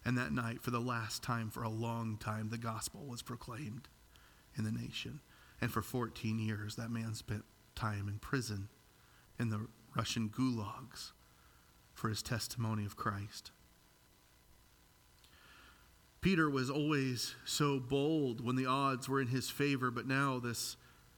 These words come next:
little girl has him running to the gateway. He's actually making his way to the street. He's running away.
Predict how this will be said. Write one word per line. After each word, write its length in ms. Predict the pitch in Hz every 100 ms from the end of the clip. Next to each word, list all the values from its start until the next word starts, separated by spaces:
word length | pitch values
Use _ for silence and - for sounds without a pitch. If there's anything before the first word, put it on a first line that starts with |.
| - - - - - -
little 160 | - 123
girl 360 | 123 127 135 117
has 240 | 120 113
him 180 | 123 127
running 340 | 139 143 120
to 120 | 113
the 100 | 113
gateway. 520 | 117 135 160 143 120 107
He's 220 | 127 135
actually 320 | 156 - 139
making 320 | 139 147 147
his 140 | 135 127
way 180 | 147
to 100 | 139
the 80 | 127
street. 640 | 117 - - 202 131 - - - - - - - - - - - - - _
He's 160 | - 120
running 280 | 143 156 147
away. 640 | 139 151 151 131 113 139